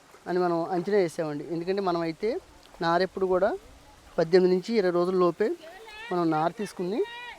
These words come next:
ఆ, నాట్లేసుకోవడం జరుగుతుంది. ఇక్కడ మనం అదే చెప్తా ఉన్నాం. చాలామంది మిత్రులు ఎక్కడి నుంచో వచ్చి ఇంతదాకా వచ్చి చేస్తున్నారంటే,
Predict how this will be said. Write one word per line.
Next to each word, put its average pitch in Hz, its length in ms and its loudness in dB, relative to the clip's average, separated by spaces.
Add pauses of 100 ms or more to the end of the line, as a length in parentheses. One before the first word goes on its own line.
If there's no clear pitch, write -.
(440)
ఆ, 269 220 -4
నాట్లేసుకోవడం 196 580 2
జరుగుతుంది. 151 480 -4 (1400)
ఇక్కడ 196 160 2
మనం 190 160 8
అదే 180 280 6
చెప్తా - 360 0
ఉన్నాం. 156 240 2 (680)
చాలామంది 202 300 8
మిత్రులు 196 500 2 (520)
ఎక్కడి 190 260 2
నుంచో 214 240 2
వచ్చి 208 240 0
ఇంతదాకా 185 520 2
వచ్చి 185 280 0
చేస్తున్నారంటే, 180 640 -2